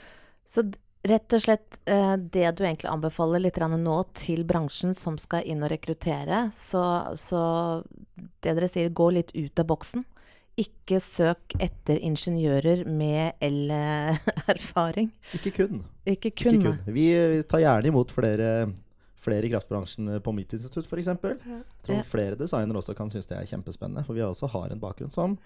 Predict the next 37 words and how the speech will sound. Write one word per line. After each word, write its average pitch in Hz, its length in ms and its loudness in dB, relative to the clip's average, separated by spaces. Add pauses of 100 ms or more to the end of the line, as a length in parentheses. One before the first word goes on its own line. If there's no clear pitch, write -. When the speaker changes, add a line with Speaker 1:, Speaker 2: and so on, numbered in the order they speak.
(500)
Speaker 2:
kan 208 120 2
brukes 127 540 4
i, 95 100 -8 (400)
i 98 60 -4
dette 98 260 -6
fagfeltet. 87 420 -8
Så 98 140 -6 (880)
ja, 104 180 -2
vær 123 180 2
litt 160 160 0
åpen 135 320 2 (480)
for 127 160 -4
hvem 92 160 -4
man, 104 220 -4
eh, 110 200 -4
ønsker - 280 -10
seg. - 140 -12 (340)
Speaker 1:
Men 247 320 0
hvis, - 320 -4 (100)
eh, 233 420 2 (220)
vi 220 140 -8
snur 202 320 0
det 196 100 2
litt 202 100 0
grann 214 140 2
da, 262 180 4
nå 226 220 4
har 208 100 2
vi 208 220 0
da 190 160 2
fått 185 220 -4
litt 175 120 4
grann 175 160 0
informasjon 156 480 -6
om 151 80 -4
hva 151 180 -2
dere 139 380 -2